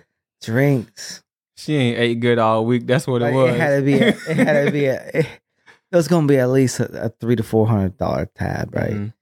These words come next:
Speaker 1: It was gonna be pretty expensive, I think, for the, that occasion.
Speaker 2: Yeah.
Speaker 1: And so the check comes to the table. And, right, I look at the server and I say, "Oh, yeah, it's gonna be two.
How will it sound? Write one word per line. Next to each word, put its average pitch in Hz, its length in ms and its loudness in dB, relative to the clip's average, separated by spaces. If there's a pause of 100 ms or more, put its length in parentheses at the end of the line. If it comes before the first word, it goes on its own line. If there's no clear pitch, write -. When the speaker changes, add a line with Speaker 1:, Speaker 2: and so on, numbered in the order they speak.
(240)
Speaker 1:
It 120 40 2
was 120 140 2
gonna 113 180 4
be 104 140 4
pretty 98 320 2
expensive, 92 640 -4
I 95 60 2
think, 95 240 -6
for 98 100 -4
the, 95 80 -4
that 107 320 2
occasion. 92 540 0 (100)
Speaker 2:
Yeah. 92 300 -10 (300)
Speaker 1:
And 113 100 -4
so 120 80 2
the 113 80 6
check 120 280 2
comes 101 220 0
to - 60 -10
the 95 120 -4
table. 92 340 -4 (640)
And, 117 280 2
right, 117 240 4 (600)
I 117 80 -2
look 117 180 2
at 117 100 2
the 120 60 -10
server 127 200 4
and 110 60 6
I 107 40 2
say, - 160 -4
"Oh, 113 200 4
yeah, 104 220 2
it's 104 140 -2
gonna 120 160 0
be 98 140 -6
two. 156 400 0